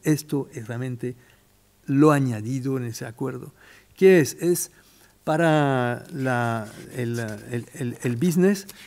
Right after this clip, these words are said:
se trata de una cosa central porque, eh, impone, impone a las, em, o sea, pr-, se propone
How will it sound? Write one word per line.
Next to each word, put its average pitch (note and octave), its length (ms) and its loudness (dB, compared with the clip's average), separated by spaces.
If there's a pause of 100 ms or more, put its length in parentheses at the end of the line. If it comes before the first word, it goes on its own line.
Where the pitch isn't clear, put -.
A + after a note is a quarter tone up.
(300)
se D3 180 0
trata F3 460 2
de C#3 220 0
una D#3+ 180 2
cosa D#3+ 300 -2
central D3 520 0 (520)
porque, F#3 560 4 (560)
eh, C#3 240 -2
impone, F#3 760 4 (760)
impone F#3 500 4
a C#3 160 -2
las, C3 420 0
em, G#2+ 600 -4 (1500)
o - 60 -6
sea, A2 140 -4
pr-, - 180 -6 (400)
se D#3 160 0
propone G3 640 4